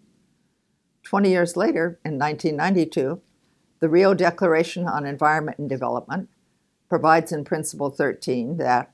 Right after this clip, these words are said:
quote, "States shall develop national law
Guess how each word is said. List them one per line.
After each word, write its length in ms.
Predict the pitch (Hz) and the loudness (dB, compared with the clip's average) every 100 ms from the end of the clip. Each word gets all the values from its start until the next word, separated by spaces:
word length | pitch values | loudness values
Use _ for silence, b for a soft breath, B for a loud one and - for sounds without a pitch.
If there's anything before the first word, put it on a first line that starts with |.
| _ | _
quote, 380 | - 107 107 - _ _ _ _ _ _ _ _ - | -8 -6 -6 -10 _ _ _ _ _ _ _ _ -18
"States 420 | - 170 190 196 | -2 2 2 0
shall 240 | - 185 | -2 0
develop 400 | 160 156 160 151 | 2 2 2 0
national 560 | 160 185 208 233 170 135 | -2 0 0 -2 -6 -6
law 380 | 127 107 139 | -4 -2 -2